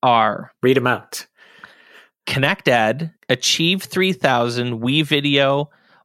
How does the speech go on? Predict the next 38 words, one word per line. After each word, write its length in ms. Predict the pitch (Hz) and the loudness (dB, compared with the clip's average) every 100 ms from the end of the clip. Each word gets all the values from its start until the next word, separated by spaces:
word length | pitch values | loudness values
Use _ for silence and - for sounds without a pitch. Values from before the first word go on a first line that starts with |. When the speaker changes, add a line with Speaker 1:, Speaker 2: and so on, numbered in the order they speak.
| _ | _
Speaker 1:
Blender, 520 | 131 139 156 165 170 | 0 2 2 0 0
Learn, 460 | 156 127 131 135 131 | -2 -2 0 0 -2
Discovery, 920 | 123 120 - 127 120 123 123 123 127 - | -4 -4 -2 0 2 2 0 0 -4 -4
and 300 | 117 113 110 _ | -2 -2 -4 _
Education 760 | 123 147 160 - 147 156 - 156 | -4 -2 -6 -4 -2 -2 -2 -2
Streaming 720 | - - - 135 139 135 123 | -2 -4 -4 -4 -2 -4 -6
Plus. 460 | - 127 117 - - | -4 -2 -2 -4 -10
Speaker 2:
Okay. 220 | - 113 104 | -4 -4 -4
Speaker 1:
First 380 | - 190 - - | 0 0 2 0
off, 260 | 110 107 - | 0 -2 0
Speaker 2:
What 280 | 123 127 | 0 0
the? 240 | - 101 - _ | -4 -6 -6 _
Speaker 1:
first 340 | - 139 123 - | -2 0 0 -4
off, 160 | - | -2
Speaker 2:
<laughs> 720 | - 523 554 - 494 494 466 - | 0 0 0 -2 -4 -4 -6 -4
Speaker 1:
I 760 | 208 - 233 202 - - 180 160 - | -4 -4 -6 -8 -4 -2 -2 -4 -2
don't 260 | 170 180 180 | 0 2 0
even 380 | 165 175 156 | 0 2 2
know. 540 | 143 135 139 113 104 123 - - | 2 4 4 4 0 -4 -14 -2
WeVideo 680 | 147 190 202 175 170 160 147 | 2 4 4 2 4 4 6
is 60 | |
the 80 | 143 | 4
Speaker 2:
WeVideo 200 | 127 117 | 4 2
Speaker 1:
only 180 | 135 139 | 2 2
Speaker 2:
is 80 | 139 | 2
the 80 | 139 | 4
one 120 | 135 | 4
Speaker 1:
app 20 | 135 | 4
Speaker 2:
that 80 | |
I, 60 | 120 | 2
Speaker 1:
in 60 | 120 | 2
that 220 | 127 127 | 0 2
Speaker 2:
yeah. 140 | 123 110 | 0 2
Speaker 1:
whole 180 | 139 | 0
thing 400 | 147 139 127 131 131 | 2 0 -2 -4 -2
that 160 | 131 117 | 0 2
I 140 | 120 | 0
know. 180 | 110 | -2